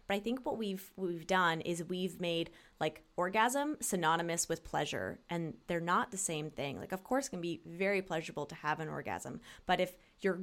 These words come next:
goal, not that we should have goals when we're having sex, it should just be to let's experience pleasure right now. If pleasuring ourselves, pleasuring each other, like, that, that should be the focus. And then the more that you're focused on, like, "Oh, wow, like,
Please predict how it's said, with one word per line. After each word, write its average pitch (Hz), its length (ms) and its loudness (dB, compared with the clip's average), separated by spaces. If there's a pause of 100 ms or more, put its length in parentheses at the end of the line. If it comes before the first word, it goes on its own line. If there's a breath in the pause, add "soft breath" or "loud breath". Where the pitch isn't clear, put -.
goal, 190 680 2
not 190 180 0
that - 100 -4
we 175 80 0
should 165 180 -4
have 160 260 -2
goals 135 420 -2
when 156 120 -6
we're - 80 -8
having 151 300 -4
sex, - 340 -6
it 214 100 -6
should 180 180 -2
just 175 180 -4
be 160 160 -4
to 165 260 -2 (340 loud breath)
let's 208 320 4
experience 170 720 -2 (100)
pleasure 151 400 -2
right 82 220 -4
now. 135 280 -6 (220 loud breath)
If 196 100 -8
pleasuring 165 340 0
ourselves, 220 600 2
pleasuring 156 420 -6
each - 260 -6
other, 196 460 4 (180 loud breath)
like, 190 140 -4
that, 208 220 6
that 208 280 8
should 175 320 0
be 165 380 -4
the 160 100 -2
focus. 302 560 0 (180 loud breath)
And 202 100 0
then 196 100 4
the 185 60 2
more 202 240 4
that 226 100 2
you're 180 100 -2
focused 185 380 0
on, 156 140 -2
like, 156 260 -4
"Oh, 233 120 0
wow, 190 320 0
like, 113 260 -6